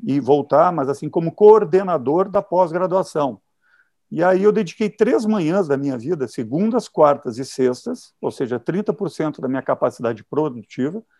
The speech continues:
pra trabalhar filantropicamente como, ah, ortopedista, professor de cirurgia da mão E, eh, só que lá a gente estendeu daí pra cotovelo e ombro, cirurgia do membro superior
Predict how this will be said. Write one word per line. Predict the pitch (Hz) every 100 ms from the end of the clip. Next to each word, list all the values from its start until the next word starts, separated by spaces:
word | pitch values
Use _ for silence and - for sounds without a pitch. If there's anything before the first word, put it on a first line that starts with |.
| _ _ _ -
pra | -
trabalhar | 202 185 190 180 156
filantropicamente | - 254 233 - 156 123 - 143 139 190 - -
como, | - 156 147 127 120 _ _ _ -
ah, | 131 135 135 131 131 123 117 113 _
ortopedista, | - - 160 185 143 180 214 - 214 _ _ _ _ _ _ _ _
professor | 180 202 190 - 160 156 139
de | 151
cirurgia | - 143 113 143
da | 151
mão | 160 165 202 240 _ _ _ _ _ _ _ _ _ -
E, | 190 160 190 196 190 -
eh, | 135 131
só | - 147
que | 143
lá | 151 151
a | 139
gente | 117 147
estendeu | 143 - 135 147
daí | 135
pra | 143 127
cotovelo | - 113 127 135 127
e |
ombro, | 123 151 175 123 104
cirurgia | - 113 131
do | 123
membro | 139 156 143
superior | 113 - 135 135 185